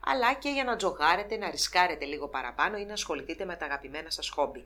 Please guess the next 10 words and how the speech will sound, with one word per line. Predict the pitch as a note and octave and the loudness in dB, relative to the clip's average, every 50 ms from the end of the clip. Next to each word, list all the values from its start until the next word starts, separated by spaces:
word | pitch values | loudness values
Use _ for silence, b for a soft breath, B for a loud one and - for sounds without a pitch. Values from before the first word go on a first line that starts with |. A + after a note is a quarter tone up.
| B B B B B | B B B B B
Οπότε | B - - C#4 C#4 C4 | B -2 0 0 0 0
το | - A3 | -2 -4
Σαββατοκύριακο | - F#3+ E3 D#3+ D3 C#3+ - - G3 G3+ G3+ G#3+ G#3 G#3+ - A3 A3 B B B B B | -2 -2 -4 -4 -6 -8 -6 -4 -4 -4 -2 -4 -6 -6 -8 -10 -10 B B B B B
μάλλον | F#3 G3 G#3 G#3 G#3 G3+ G3 G3 - | 2 2 2 2 2 -2 -6 -8 -6
δρά | - E3+ C3+ G2+ - - | -4 -4 -2 -4 -4 -4
εξορροπητικά | - E3+ E3+ - - - F3 D#3 D3 - D3 C#3 C#3+ - E3+ F3+ | -4 -4 0 0 -2 -2 -2 -6 -8 -8 -10 -12 -8 -4 -2 -2
για | G3+ G3 F#3+ E3+ | -2 -2 -4 -6
τα | D#3+ D3+ | -6 -8
νεύρα | C#3+ C3+ B2+ - - - | -8 -10 -12 -14 -14 -12
σας. | - - - - - - - | -14 -12 -12 -14 -16 -16 -18